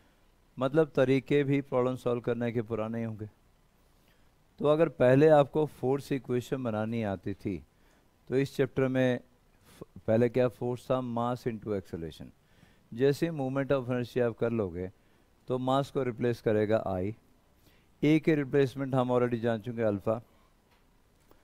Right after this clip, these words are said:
Force का equivalent आ जाएगा torque, torque equal to I alpha। और force equation वहाँ बनाया करते थे,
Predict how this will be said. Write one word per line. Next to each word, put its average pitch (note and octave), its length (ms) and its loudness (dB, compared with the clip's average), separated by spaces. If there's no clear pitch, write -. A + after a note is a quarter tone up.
Force D3+ 320 -2
का D#3 120 4
equivalent D3 360 2
आ C#3+ 80 8
जाएगा C#3 280 4
torque, A2 360 -4
torque C#3+ 320 2
equal G2+ 300 -4
to B2 200 -2
I F2 140 -6
alpha। - 300 -16
और D3+ 160 2
force D#3+ 380 -4
equation D#3+ 380 -2
वहाँ D#3+ 260 -2
बनाया D#3+ 280 -2
करते D3+ 300 -4
थे, F3+ 200 -12